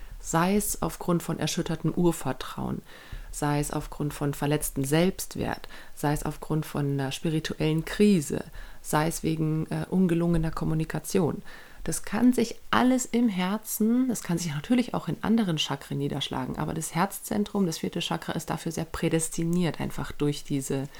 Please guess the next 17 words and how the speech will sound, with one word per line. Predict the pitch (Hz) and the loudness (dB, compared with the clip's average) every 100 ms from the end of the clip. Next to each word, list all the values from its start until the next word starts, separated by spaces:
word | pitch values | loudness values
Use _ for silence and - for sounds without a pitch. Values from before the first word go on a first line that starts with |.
| - - - - - - | -16 -16 -16 -14 -16 -4
ähm, | 151 135 139 | -2 0 -2
ja, | 139 131 | -2 -2
durch | 139 - | -4 -6
diese | 143 - | -6 -2
Engstelle | - 196 - 131 123 | 4 4 4 0 0
sozusagen, | 117 - - - - - - - | -2 -4 -6 -6 -4 -4 -6 -6
durch | - - | -6 -6
diese, | - 139 135 135 - | -4 -2 -2 -4 -4
durch | 151 - | -4 -2
dieses | 151 151 - | 2 2 4
Aufeinandertreffen | 143 135 139 190 165 - - 127 123 117 | 2 2 4 4 4 0 -6 -6 -4 -4
von | 127 | -4
den | 117 113 | -4 -4
Energien | 123 120 113 - 139 | -4 -4 -4 -4 -2
und | 123 131 | -2 -2
das | - | -4
Vorbeifließen. | 127 135 143 160 - - - - | -2 2 2 2 -4 -6 -6 -4